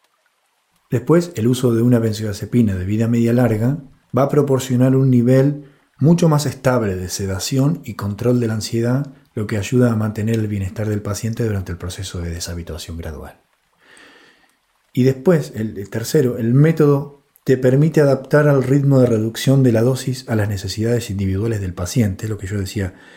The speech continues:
que hoy, eh, et-, este tipo de terapia es mucho, mucho más artesanal que otros y no se puede estipular o no se puede est-, establecer un protocolo porque hay muchas variables que están en juego. No es lo mismo una persona que hace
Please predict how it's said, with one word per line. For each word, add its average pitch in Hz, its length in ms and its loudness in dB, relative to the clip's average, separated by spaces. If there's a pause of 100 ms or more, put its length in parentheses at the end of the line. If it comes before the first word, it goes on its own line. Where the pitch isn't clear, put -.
que 107 120 -2
hoy, 117 300 2 (540)
eh, 98 500 -2
et-, 107 260 -6
este 117 240 0
tipo 123 240 2
de 113 60 2
terapia 123 340 2
es 107 80 0
mucho, 123 640 2
mucho 131 320 2
más 127 180 0
artesanal 110 720 0
que 127 140 4
otros 113 400 0
y 101 80 -4
no 117 60 0
se 123 120 -2
puede 127 220 2
estipular 104 760 -2 (320)
o 95 100 -6
no 107 80 -2
se 110 120 -6
puede 107 460 0
est-, - 120 -16 (160)
establecer 98 480 -4
un 110 80 -2
protocolo 107 680 -4 (260)
porque 104 240 -2
hay 127 100 6
muchas 143 420 2
variables 120 380 -2
que - 80 -14
están 104 220 -4
en 95 80 -2
juego. 85 420 -14 (260)
No 123 100 4
es 127 40 6
lo 131 80 6
mismo 135 240 4
una 123 140 4
persona 120 340 2
que 110 80 0
hace 117 360 0